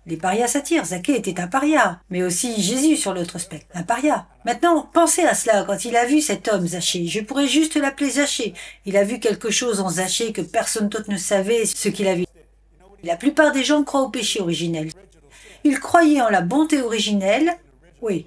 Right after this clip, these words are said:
c'est ce que le Seigneur m'a dit. Et il a dit que je crois en la bonté originelle. Je pouvais voir le bien chez cet homme. Jésus a dit à Jesse Duplantis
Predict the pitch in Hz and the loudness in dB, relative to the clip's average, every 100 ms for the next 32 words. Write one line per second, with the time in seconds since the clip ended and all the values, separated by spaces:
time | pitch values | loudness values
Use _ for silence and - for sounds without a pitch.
0 | _ - 277 - 330 320 294 247 220 190 | _ -2 0 2 2 2 2 2 2 0
1 | 170 143 _ _ _ 139 175 220 240 294 | -2 -10 _ _ _ -4 0 2 4 2
2 | 247 220 214 - 269 269 196 226 269 269 | 2 -4 -6 0 4 4 4 2 -2 0
3 | 233 190 175 175 156 139 - 220 208 262 | -2 -2 -2 -4 -6 -10 -8 -6 -4 -2
4 | 269 262 269 202 180 175 185 233 302 277 | 0 2 2 0 -2 -4 0 2 2 -2
5 | - 285 - 285 170 147 _ _ _ _ | -4 -6 0 0 0 -8 _ _ _ _
6 | _ _ _ _ _ _ _ _ _ _ | _ _ _ _ _ _ _ _ _ _
7 | _ _ _ _ _ _ _ _ _ _ | _ _ _ _ _ _ _ _ _ _
8 | _ _ _ _ _ _ _ _ - 175 | _ _ _ _ _ _ _ _ -8 -2
9 | 254 247 269 302 214 202 247 202 165 170 | 0 0 2 4 4 2 -4 -4 -2 -2
10 | 185 285 - 233 190 269 233 214 - 180 | 2 2 0 -4 -4 -4 -4 -4 -6 -6
11 | 165 | -6